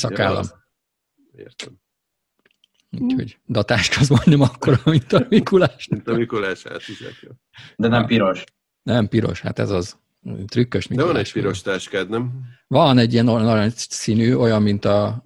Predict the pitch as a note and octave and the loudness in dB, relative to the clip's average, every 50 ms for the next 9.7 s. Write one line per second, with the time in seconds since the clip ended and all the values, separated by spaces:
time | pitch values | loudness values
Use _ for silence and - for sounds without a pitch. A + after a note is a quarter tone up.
0 | B3 C#3+ G2 G2 G#2 - G2 G#2+ G#2 G2+ F#2+ G2 G2 G#2+ B2 - - _ _ _ | -8 -6 -6 -6 -4 -4 -4 -2 0 0 0 0 -2 -2 -4 -6 -10 _ _ _
1 | _ _ _ _ _ _ _ - C#3+ - G2 F#2 - G#2 G2+ G2+ F#2+ F#2 F#2 F2+ | _ _ _ _ _ _ _ -6 -4 -2 -2 -2 -2 -4 -4 -2 -2 -2 -2 -2
2 | F2+ - - - - G2+ A#2+ - - - G2+ G2+ G2 F#2+ G2 F#2+ F#2+ - - - | -4 -4 -6 -8 -6 -6 -8 -6 -6 -6 -6 -4 -4 -2 0 0 -2 -2 -4 -6
3 | - - G#2 G#2 G2 F2+ G#2+ - - F#2 F2 - - - - - - - - A#2+ | -2 -2 0 0 0 -2 -4 -2 -2 -2 -2 -2 -4 -6 -8 -12 -6 -2 0 0
4 | - D3+ C3 - - D3 C3 - - - D3+ D#3+ C#3 A#2+ A#2 B2 B2+ A#2+ B2 - | 2 2 0 2 2 -2 -2 -2 -4 -4 0 0 2 4 4 4 4 4 2 0
5 | C#3 C3 D#3 - D3 D#3 E3+ D#3+ - C#3+ B2+ - B2+ A#2+ - - A#2 A2+ A#2 A#2 | 2 2 4 4 6 6 6 6 6 4 4 4 4 4 4 4 2 2 2 0
6 | - - A#2+ A#2+ - C3+ A#2 A2+ B2 D#3+ - - - D3+ D3 D3 C3 - - D#3+ | 0 0 -2 0 0 0 2 4 4 4 4 4 0 0 4 4 2 2 2 -2
7 | - - D3 E3 A#3 F3 - _ _ _ _ _ - G#3+ G#3 F#3 D#3+ C#3+ A#2+ A2+ | 0 0 0 0 0 -2 -2 _ _ _ _ _ -14 -12 -10 -10 -10 -10 -10 -8
8 | - A#2+ A#2 A2+ A2+ A#2 A#2+ A#2+ - G2+ G2+ G2+ - G2 G2 - G#2 F#2+ G2 G2 | -2 2 2 4 6 6 6 6 6 4 4 4 0 -2 -2 -2 -2 -2 -2 -4
9 | G2+ - G2+ G2 G2+ F#2+ G2 G2 - A#2 D3 D#3+ D3 | -4 -4 -6 -6 -4 -4 -4 -4 -2 0 0 0 -2